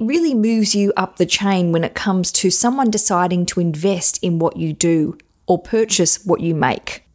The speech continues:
Now, I mentioned Instagram and Facebook. Of course, we have TikTok and YouTube. There are so many different platforms, and I think that's where it becomes quite overwhelming for people who are wanting to enter into the world of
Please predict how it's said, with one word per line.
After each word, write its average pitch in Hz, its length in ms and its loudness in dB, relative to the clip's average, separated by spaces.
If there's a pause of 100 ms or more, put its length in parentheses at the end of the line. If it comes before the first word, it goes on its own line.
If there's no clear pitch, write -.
Now, 202 300 2
I 202 60 2
mentioned 214 560 2
Instagram 196 640 0
and 147 80 0
Facebook. 175 600 0 (120)
Of - 140 -2
course, 185 320 0
we 196 100 2
have 175 160 0
TikTok 190 600 0
and 160 180 0
YouTube. 175 640 2 (360)
There 196 140 2
are 202 60 2
so 233 260 2
many 247 180 2
different 185 460 0
platforms, 175 600 0
and 180 80 2
I 170 40 0
think 302 360 -6
that's 220 260 -2
where 190 120 2
it - 140 -2
becomes - 380 -2
quite 202 280 -2
overwhelming 170 600 2
for - 80 -8
people 170 400 -2
who 180 340 2
are 170 60 4
wanting 226 320 0
to 233 200 0
enter 190 360 2
into 190 280 2
the 175 120 0
world 165 440 0
of 160 160 -2